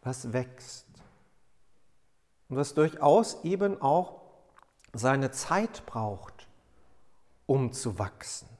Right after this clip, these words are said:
und dann auch tiefe, festgegründete Wurzeln letztendlich haben zu können.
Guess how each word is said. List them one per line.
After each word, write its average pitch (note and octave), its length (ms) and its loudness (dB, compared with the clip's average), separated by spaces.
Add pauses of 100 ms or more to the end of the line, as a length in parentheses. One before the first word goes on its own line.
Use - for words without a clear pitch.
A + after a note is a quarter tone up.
(1500)
und A#2+ 260 -8
dann B2 300 0 (680)
auch A#2+ 260 0
tiefe, D3+ 720 0 (640)
festgegründete B2+ 1200 2
Wurzeln B2 640 4
letztendlich A#2 1000 -2 (1080)
haben A#2+ 440 -6
zu A2 200 -14
können. G2+ 420 -16